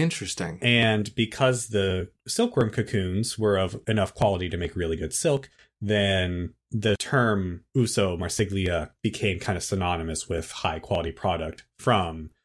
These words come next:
Speaker 2: Tirnavos. Some people will say that that term began to be applied to the Sapporo that was being produced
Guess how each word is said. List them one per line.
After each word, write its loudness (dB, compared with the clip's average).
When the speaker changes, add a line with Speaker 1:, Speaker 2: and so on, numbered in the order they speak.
Speaker 2:
Tirnavos. 0
Some 2
people 0
will 4
say 4
that 2
that 2
term 2
began 2
to 0
be 2
applied 0
to 0
the 2
Sapporo -2
that 2
was 2
being 2
produced -4